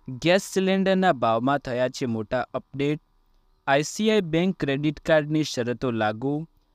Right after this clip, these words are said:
Jio Airtel રિચાર્જ પ્લાન મોંઘા થશે. જુલાઈમાં બેંકો તેર દિવસ બંધ રહેશે. એ સાથે જ હવામાન વિભાગની મોટી આગાહી. ગુજરાતમાં ધોધમાર વરસાદ પડે તેવી શક્યતાઓ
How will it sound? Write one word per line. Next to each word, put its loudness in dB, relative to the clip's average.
Jio 2
Airtel 2
રિચાર્જ -4
પ્લાન 0
મોંઘા 0
થશે. -6
જુલાઈમાં 2
બેંકો -2
તેર 0
દિવસ -4
બંધ 0
રહેશે. -6
એ 4
સાથે 0
જ -6
હવામાન 2
વિભાગની -2
મોટી -2
આગાહી. -2
ગુજરાતમાં 2
ધોધમાર 0
વરસાદ -2
પડે -4
તેવી -6
શક્યતાઓ -4